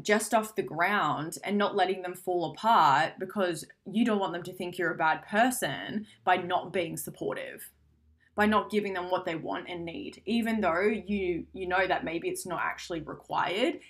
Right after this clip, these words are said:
and you're not the best person to be helping them. So over time, the relationship is going to grow apart. Yeah? And you're not gonna feel supportive in it, you know, and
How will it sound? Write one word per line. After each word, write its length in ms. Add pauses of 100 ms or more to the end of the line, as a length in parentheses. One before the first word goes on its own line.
(120)
and 160
you're 180
not 200
the 60
best 260
person 340
to 60
be 100
helping 300
them. 200 (1600)
So 240
over 280
time, 720 (100)
the 100
relationship 640
is 80
going 200
to 60
grow 200
apart. 420 (1120)
Yeah? 380 (560)
And 600 (760)
you're 180
not 160
gonna 120
feel 180
supportive 640
in 120
it, 320
you 140
know, 180 (120)
and 380